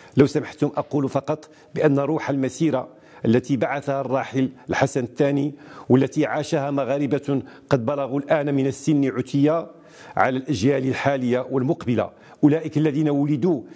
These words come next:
في ألف وتسعمائة وسبعين وما بعدها، عليهم اليوم أن يراجعوا دروس المسيرة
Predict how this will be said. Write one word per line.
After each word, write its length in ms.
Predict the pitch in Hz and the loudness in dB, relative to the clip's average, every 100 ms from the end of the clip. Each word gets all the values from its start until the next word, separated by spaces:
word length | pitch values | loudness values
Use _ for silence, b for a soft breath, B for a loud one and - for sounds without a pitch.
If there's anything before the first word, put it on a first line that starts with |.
| B | B
في 260 | B 147 156 | B 2 4
ألف 140 | 135 | 0
وتسعمائة 360 | 151 - 113 139 | -2 0 -2 -2
وسبعين 360 | 127 117 127 139 | -4 -2 0 0
وما 240 | 127 123 | 0 -2
بعدها، 440 | 98 110 98 92 - B B | -2 -2 -2 -4 -8 B B
عليهم 420 | 107 135 131 139 | 0 2 0 0
اليوم 380 | 131 156 156 143 B B | 2 0 -2 -6 B B
أن 80 | 143 | 2
يراجعوا 640 | 139 135 160 151 170 151 | 2 0 0 -2 -2 -2
دروس 340 | 123 131 127 135 | 0 0 0 -2
المسيرة 520 | 120 107 113 95 | -2 -2 -2 -2